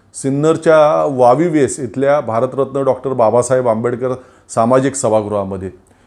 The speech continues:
तिथे विश्वंभर चौधरी तर आहेतच, परंतु ज्येष्ठ पत्रकार निखिल वागळे आणि ॲडव्होकेट आसिम सरोदेसुद्धा त्या सभेमध्ये बोलणार आहेत.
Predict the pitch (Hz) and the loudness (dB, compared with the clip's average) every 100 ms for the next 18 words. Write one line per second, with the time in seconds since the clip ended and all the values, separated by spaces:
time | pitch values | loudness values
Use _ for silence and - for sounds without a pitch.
0 | _ 120 147 139 123 147 151 160 156 151 | _ -4 -2 0 0 0 2 2 2 2
1 | 156 156 156 147 160 165 110 - 104 120 | 0 2 2 2 0 0 -2 -4 -10 -6
2 | 131 131 107 - - 143 135 127 131 143 | -4 -6 -2 -2 0 -2 -2 -2 0 2
3 | 139 147 - _ 113 110 139 135 123 120 | 0 -4 -20 _ -8 -2 2 4 4 4
4 | 151 180 180 - 120 139 113 120 127 143 | 0 -2 -6 -10 -10 -6 -4 -4 -4 -6
5 | - 110 - 143 123 117 123 139 - 127 | -6 -6 -4 -6 -2 0 2 0 0 0
6 | 127 131 - _ - 127 120 - 117 113 | 0 0 -8 _ 0 2 2 -2 -4 -4
7 | 113 110 101 101 101 95 | -4 -4 -6 -4 -6 -6